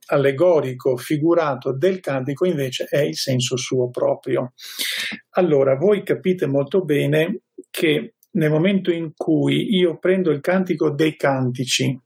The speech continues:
che è questo testo così fortemente erotico,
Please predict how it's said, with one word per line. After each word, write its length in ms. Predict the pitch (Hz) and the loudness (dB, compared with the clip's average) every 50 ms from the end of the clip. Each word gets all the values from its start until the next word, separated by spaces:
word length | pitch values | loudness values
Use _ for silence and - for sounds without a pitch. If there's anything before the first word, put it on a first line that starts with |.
| _ | _
che 140 | - - 135 | -6 -4 -4
è 40 | 123 | -2
questo 300 | 127 143 127 - 143 123 | -2 -2 -2 0 -2 -2
testo 440 | 123 147 147 151 - - - 147 131 | 0 0 -2 -2 -2 -4 -4 -4 -2
così 260 | - 139 127 131 147 | -2 -2 -2 -2 -2
fortemente 640 | 127 - 139 123 123 139 131 143 156 151 - 143 - | -2 -2 -2 -2 -2 -2 0 0 0 0 0 0 0
erotico, 640 | - 139 139 127 120 123 - 123 123 - 147 127 | 2 2 2 0 0 -2 -4 -8 -4 -4 -4 -4